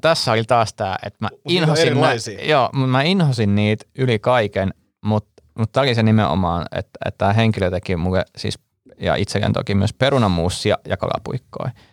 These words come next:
Speaker 1: Ja sit oli tomaattikastiketta, eikä siis ketsuppia. Niin tota,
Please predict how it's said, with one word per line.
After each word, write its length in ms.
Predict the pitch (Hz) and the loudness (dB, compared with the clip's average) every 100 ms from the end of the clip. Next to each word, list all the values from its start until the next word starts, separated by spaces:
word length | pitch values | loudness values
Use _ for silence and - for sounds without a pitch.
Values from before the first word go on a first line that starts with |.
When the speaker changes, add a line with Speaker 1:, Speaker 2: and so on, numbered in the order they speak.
| _ _ | _ _
Speaker 1:
Ja 60 | 107 | -2
sit 200 | - - | 0 0
oli 100 | 98 - | 0 0
tomaattikastiketta, 960 | 123 101 - - - - - - 92 - | 0 0 -2 -2 -2 -2 -2 -2 -2 0
eikä 120 | 95 | 0
siis 180 | 98 - - | -2 -4 -4
ketsuppia. 420 | 139 - - - - - - - | -4 -4 -8 -10 -10 -12 -12 -2
Niin 120 | 123 | 0
tota, 320 | 143 127 147 | 0 0 -2